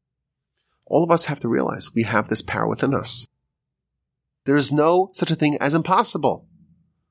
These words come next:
It's not in our dictionary. The Israelis have a great line, "En lo yachol, yesh lo rotze," which translates, "There is no such a thing as it's not possible."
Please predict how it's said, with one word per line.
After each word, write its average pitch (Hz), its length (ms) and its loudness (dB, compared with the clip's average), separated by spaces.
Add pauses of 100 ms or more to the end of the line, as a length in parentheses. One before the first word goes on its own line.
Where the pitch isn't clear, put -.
(300)
It's - 180 -10
not 127 460 2 (240)
in 107 60 -4
our 104 80 0
dictionary. 104 600 0 (2000)
The 104 100 0
Israelis 110 360 4
have 107 120 0
a 104 80 2
great 104 260 2
line, 92 380 -4
"En 262 280 2
lo 240 200 2
yachol, 123 540 0 (500)
yesh 147 200 -2
lo 131 120 2
rotze," 110 360 -6 (540)
which - 400 -2 (360)
translates, - 480 -4 (180)
"There 240 120 4
is 190 140 2
no 269 260 4
such - 140 0
a 196 80 4
thing 202 180 2
as 143 140 2
it's 135 200 -4
not 117 120 2
possible." - 420 -12